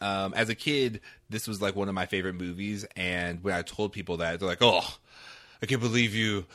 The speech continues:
like this movie if you could handle all that overacting." I'm just like,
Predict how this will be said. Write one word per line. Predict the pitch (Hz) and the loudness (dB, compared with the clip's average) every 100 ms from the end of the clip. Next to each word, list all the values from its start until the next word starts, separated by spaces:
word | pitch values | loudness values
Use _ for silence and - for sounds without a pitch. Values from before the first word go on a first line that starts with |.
| - - | -16 0
like | 110 104 | 2 2
this | 107 | -2
movie | 98 110 104 | -2 0 0
if | 98 | -2
you | 107 | -4
could | 107 87 - - | -4 -8 -18 -20
handle | - 131 143 127 120 | -6 0 4 6 6
all | 113 | 6
that | 110 107 - - - | 6 4 0 -6 4
overacting." | 139 127 120 117 120 - 107 90 87 90 | 4 6 6 8 6 2 -6 -6 -8 -8
I'm | 98 | -10
just | 104 - | -8 -4
like, | 95 - | -4 -4